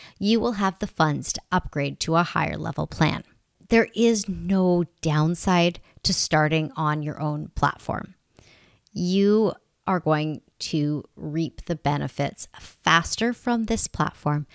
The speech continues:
than you will from a marketplace site. One other major drawback to marketplace sites is that you don't actually have your student list. You are not able to market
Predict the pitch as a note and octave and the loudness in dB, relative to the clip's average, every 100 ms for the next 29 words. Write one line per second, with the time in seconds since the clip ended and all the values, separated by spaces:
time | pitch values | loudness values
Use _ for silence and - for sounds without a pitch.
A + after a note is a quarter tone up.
0 | - - F#3 F#3 F3+ D#3 D3+ D3 E3 D#3+ | -20 4 6 8 6 2 0 0 0 2
1 | D#3 D3 - D3 - C#3+ - - - - | 2 0 -4 -8 -4 -4 -4 -8 -10 -16
2 | - _ _ _ _ _ - - G3 A#3+ | -18 _ _ _ _ _ -20 -4 2 2
3 | D#4+ - C4+ B3+ B3 - - - F#3+ E3+ | 2 0 2 4 4 0 -6 -2 2 6
4 | F3 F#3 F3 A3+ G#3+ - D3+ D#3 - C#3+ | 6 4 2 0 0 2 2 2 0 -2
5 | - - - - - - F#3+ D#3 D3+ - | -4 -18 -20 -20 -2 2 4 4 2 -2
6 | - A#3+ B3 - - - - - - - | -2 -2 0 0 -2 -2 -8 -10 -12 -20
7 | - _ - G#3+ G#3+ - F#3 G#3+ B3 D4 | -20 _ -2 2 2 2 -2 0 0 -2
8 | C4+ E3 E3 - F3 - - E3+ D#3 D3+ | -2 -4 -4 -4 -4 -4 -2 0 4 2
9 | D#3+ - - D#3+ D3+ C#3 - E3 C#3+ C#3+ | 0 -8 -6 0 2 0 -2 -2 -4 -6
10 | - - - - - _ - - - _ | -10 -6 -6 -6 -12 _ -20 -20 -20 _
11 | - G#3 B3+ - A#3 G3 E3+ E3+ G3 - | -2 2 2 2 0 0 0 0 0 0
12 | F#3 E3+ D3 C#3+ - - F3 D3+ - _ | 0 2 0 -6 -8 -6 -4 -4 -8 _
13 | _ F3+ D#3+ E3+ F3 G3 - D#3 - | _ -4 0 4 6 6 4 -4 -4